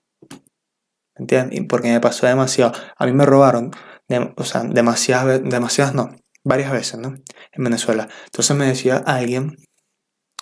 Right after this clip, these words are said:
más que todo, X, no voy a decir quién, me decía alguien,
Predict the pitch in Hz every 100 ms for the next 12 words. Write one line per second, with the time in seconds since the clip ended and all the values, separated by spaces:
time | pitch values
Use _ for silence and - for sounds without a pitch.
0 | _ - 113 127 120 127 127 127 120 113
1 | - _ - - - - _ - 120 120
2 | 120 127 123 120 120 113 - - _ _
3 | - - 117 120 131 131 127 135